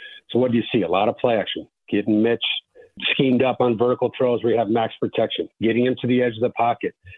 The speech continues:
giving him quick reads and R P O and quick game throws. I thought that was a really good job of coaching, and you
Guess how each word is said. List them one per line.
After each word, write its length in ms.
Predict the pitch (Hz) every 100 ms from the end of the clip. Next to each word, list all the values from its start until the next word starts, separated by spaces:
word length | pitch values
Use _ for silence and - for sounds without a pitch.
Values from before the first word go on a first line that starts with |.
| - _ -
giving 240 | 131 123
him 380 | 135 127 127 139
quick 220 | - 151 147
reads 320 | 120 131 123
and 80 | 120
R 200 | 120 127
P 200 | - 127
O 80 | 120
and 100 | 113
quick 220 | - 120
game 220 | - 110
throws. 180 | - 98
I 60 | 101
thought 220 | 120 135
that 60 | 165
was 100 | 139
a 40 |
really 160 | 110 127
good 200 | 135 113
job 240 | 113 113
of 60 | 107
coaching, 300 | - 127 -
and 80 | 107
you 100 | 139